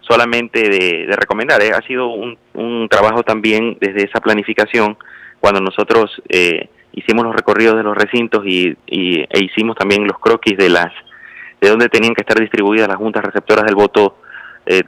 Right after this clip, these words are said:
eh, lo hicimos, pues, pensando en eso justamente, que se garantice, este, primero, eh, el acceso a las personas para que puedan ejercer el sufragio. Segundo, para que, eh, tampoco se vengan, se vean expuestas a, a situaciones climáticas complejas, en el caso de la lluvia o en el caso del mismo sol.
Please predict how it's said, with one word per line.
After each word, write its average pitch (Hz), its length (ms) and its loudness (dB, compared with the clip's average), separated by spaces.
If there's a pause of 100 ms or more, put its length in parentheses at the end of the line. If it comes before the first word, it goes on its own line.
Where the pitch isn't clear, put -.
eh, 64 220 -6
lo 98 140 -2
hicimos, 110 400 0
pues, 98 200 0
pensando 104 420 0
en 110 80 2
eso 110 200 0
justamente, 98 480 -2
que 90 140 -4
se 90 140 -2
garantice, 92 760 0 (460)
este, 90 640 2
primero, 120 640 4 (260)
eh, 87 380 -2 (220)
el 90 120 0
acceso 113 320 0
a 113 40 4
las 110 100 -4
personas 113 540 0 (180)
para - 160 -6
que 92 100 -4
puedan 101 420 0
ejercer 98 280 -4
el 101 80 0
sufragio. 104 380 -2
Segundo, 123 340 0
para 104 180 0
que, 95 260 0 (580)
eh, 92 480 2
tampoco 120 340 0
se - 80 0
vengan, 113 320 2 (180)
se 110 100 0
vean 107 160 2
expuestas 117 520 -2
a, 90 160 2
a - 220 -6
situaciones 113 380 -4
climáticas 104 680 0
complejas, 127 460 0
en 92 40 -6
el 85 80 -10
caso 95 240 -4
de 95 80 0
la 92 80 2
lluvia 123 380 4
o 92 100 4
en 90 60 -2
el 87 40 -6
caso 117 220 -2
del 104 160 -2
mismo 104 400 -4
sol. 117 300 2